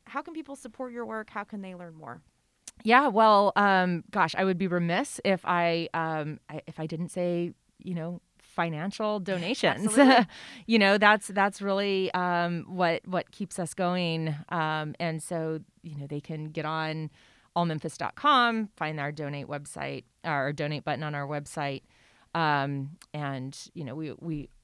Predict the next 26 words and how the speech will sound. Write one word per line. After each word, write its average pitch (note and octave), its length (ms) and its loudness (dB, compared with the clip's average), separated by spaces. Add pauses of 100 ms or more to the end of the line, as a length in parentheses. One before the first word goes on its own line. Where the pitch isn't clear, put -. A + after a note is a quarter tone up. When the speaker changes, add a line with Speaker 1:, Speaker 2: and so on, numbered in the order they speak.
Speaker 2:
often C#3+ 320 -4
have C3 280 -6
some D#3 440 -10 (560)
fun F#3 320 2
incentives, D#3 840 -6
<laughs> - 60 -14
um, D3 640 2
with, F3+ 180 -4
with, D#3+ 280 -6 (140)
with F3+ 220 -10
donations, D#3+ 640 -6
but G#3 260 -2 (640)
also F4 280 6
just A#3+ 320 -2
making G#3+ 360 0
sure F#3+ 240 -2
to F3 120 -6
support F#3 680 -6
the F3 160 -6 (120)
efforts G#3+ 440 -10
that F3+ 100 -6
are E3 100 -4
going E3 320 -4
on D#3+ 580 -4
statewide, F3 840 -2
community-wide. D#3 880 -4